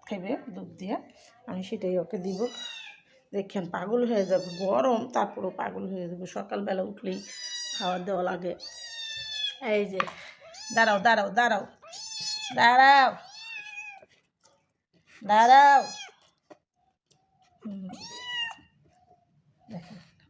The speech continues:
অস্থির হয়ে গেছে, অস্থির, অস্থির। এ হাত উঠায় দেয় না। খাও। আমার কথাও শুনবো না, আমি ফ্যাত ফ্যাত করবো। দেখেন, বুঝছেন?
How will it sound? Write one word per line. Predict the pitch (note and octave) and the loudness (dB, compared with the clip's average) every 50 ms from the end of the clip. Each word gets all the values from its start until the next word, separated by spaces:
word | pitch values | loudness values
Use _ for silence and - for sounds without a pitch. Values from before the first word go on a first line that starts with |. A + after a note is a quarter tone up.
| _ _ - D#4 | _ _ -16 -16
অস্থির | - - _ - D#4 D#4 C4+ A3+ | -16 -12 _ -2 0 2 2 2
হয়ে | A#3 G#3+ G3 F#3+ | 2 2 0 -2
গেছে, | F#3+ F3 - - - | -4 -8 -10 -12 -14
অস্থির, | - - - - - - | -14 -16 -20 -16 -14 -14
অস্থির। | - - - - - - - | -14 -14 -18 -20 -16 -12 -10
এ | A3+ G#3+ | -10 -10
হাত | - G3+ - G#3 | -10 -12 -14 -10
উঠায় | G3 G#3 G#3+ G#3 G3 F#3+ | -6 -4 -4 -4 -4 -6
দেয় | G3+ F#3 F#3+ | -10 -12 -14
না। | - - - - - _ _ _ _ _ _ _ _ _ _ _ _ _ _ | -14 -16 -20 -20 -20 _ _ _ _ _ _ _ _ _ _ _ _ _ _
খাও। | - - - E3+ - - - _ _ _ _ _ _ _ _ _ _ _ _ _ _ D#5+ D#5+ F5 _ F#5 F5+ F5 F5 _ _ _ _ _ _ _ _ _ _ _ _ - | -14 -12 -12 -12 -12 -16 -20 _ _ _ _ _ _ _ _ _ _ _ _ _ _ _ _ _ _ _ _ _ _ _ _ _ _ _ _ _ _ _ _ _ _ -10
আমার | A3 G3+ G#3 G#3+ G#3+ - - | -8 -6 -4 -6 -6 -4 -4
কথাও | A#3+ A3 - - G#3+ G#3 - | -4 -4 -2 -4 -4 -4 -4
শুনবো | - B3 A#3 A3+ B3 | -6 -6 -4 -4 -4
না, | C#4 - A#3+ | -4 -4 -4
আমি | G#3 G3+ - - - | -4 -6 -8 -10 -8
ফ্যাত | G#3 - - _ - | -10 -10 -10 _ -12
ফ্যাত | - G3+ G3+ _ - | -12 -12 -12 _ -10
করবো। | G3+ F3+ F3 F3+ E3+ F#3+ | -8 -8 -6 -6 -8 -8
দেখেন, | F3 - - - - _ _ _ _ _ _ _ _ _ _ _ _ _ _ _ _ _ _ _ _ | -10 -12 -14 -20 -20 _ _ _ _ _ _ _ _ _ _ _ _ _ _ _ _ _ _ _ _
বুঝছেন? | _ _ - D4 C#4+ | _ _ -16 -14 -12